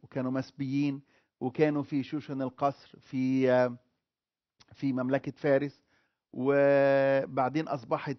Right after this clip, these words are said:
هي الملكة، وبعدين كان في واحد اسمه هامان، آه، عدو لليهود، أجاجي، ما هي دي قبيلة تبع عماليق، وكان كاره لليهود، فاستغل منصبه وقدر إنه ياخد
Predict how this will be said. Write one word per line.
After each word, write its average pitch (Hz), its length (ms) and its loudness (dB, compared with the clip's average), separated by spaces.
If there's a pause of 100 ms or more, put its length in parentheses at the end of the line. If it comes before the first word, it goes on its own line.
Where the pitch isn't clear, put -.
هي 147 260 2 (500)
الملكة، 139 1040 -2 (380)
وبعدين 139 420 -2
كان 147 180 -4
في 151 120 -8
واحد 147 180 -4
اسمه 135 400 -8
هامان، 147 480 -4 (380)
آه، 135 180 0
عدو 135 500 0
لليهود، 139 680 -2 (440)
أجاجي، 139 800 0 (100)
ما 127 140 -4
هي 131 260 -2
دي 127 100 -10
قبيلة 139 600 -2
تبع 127 480 -2
عماليق، 135 760 -2 (360)
وكان 147 500 -2
كاره 165 320 4
لليهود، 135 680 -2 (280)
فاستغل 151 760 2
منصبه 139 680 -6 (180)
وقدر 143 540 0
إنه 135 220 -2
ياخد 147 420 -4